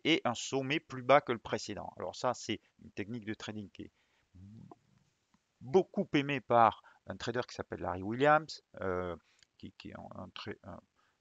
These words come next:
un trader, euh, américain. Euh, et donc, il calcule son objectif de la manière suivante. Et vous voyez que ça a parfaitement fonctionné, puisque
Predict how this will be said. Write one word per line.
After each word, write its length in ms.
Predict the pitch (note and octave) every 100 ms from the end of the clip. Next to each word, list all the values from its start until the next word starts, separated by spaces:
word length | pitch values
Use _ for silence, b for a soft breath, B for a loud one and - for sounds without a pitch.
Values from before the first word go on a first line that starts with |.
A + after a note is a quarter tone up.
| -
un 120 | F#2
trader, 380 | - F#2+ G2 F#2+
euh, 140 | F2 E2+
américain. 580 | - F#2 F#2 G2+ E3 E3 B B B _
Euh, 720 | G#2 G#2 G2 G2 F#2+ F#2+ F#2 F#2 - -
et 140 | B2
donc, 340 | B2 C#3+ - - _ _
il 200 | D3 B2
calcule 420 | - A#2 - C#3
son 160 | - G#2
objectif 520 | G2+ F2 - C#3 - _ _ -
de 140 | G#2
la 120 | B2
manière 460 | A2+ G#2+ G#2 G2 F2 -
suivante. 640 | - G#2+ G2+ D#3 F#3 - _ _
Et 100 | A2+
vous 140 | G#2+
voyez 320 | G2+ G#2 D3
que 160 | E3 B2
ça 160 | - A2
a 40 |
parfaitement 600 | - - G2 - G2+ F2 _ _
fonctionné, 720 | - G2 - - G2 D#3+ F#3 _ _ _
puisque 420 | - D3+ D#3+ -